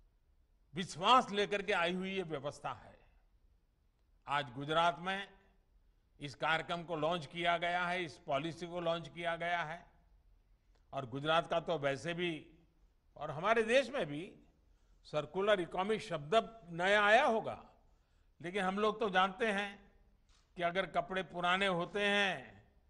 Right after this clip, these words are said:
तो हमारे घरों में दादी माँ उसमें से ओढ़ने के लिए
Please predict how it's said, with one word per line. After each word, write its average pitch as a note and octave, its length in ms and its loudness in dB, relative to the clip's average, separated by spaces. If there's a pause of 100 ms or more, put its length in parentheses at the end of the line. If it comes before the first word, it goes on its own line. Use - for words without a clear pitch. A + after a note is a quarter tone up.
(420)
तो E3 80 -6
हमारे E3+ 420 2
घरों D#3 300 -2
में F3+ 440 -2 (200)
दादी E3 300 2
माँ E3 460 0 (640)
उसमें D#3 400 -4
से D#3+ 460 2
ओढ़ने D#3+ 400 0
के D#3+ 100 -2
लिए D#3 500 -2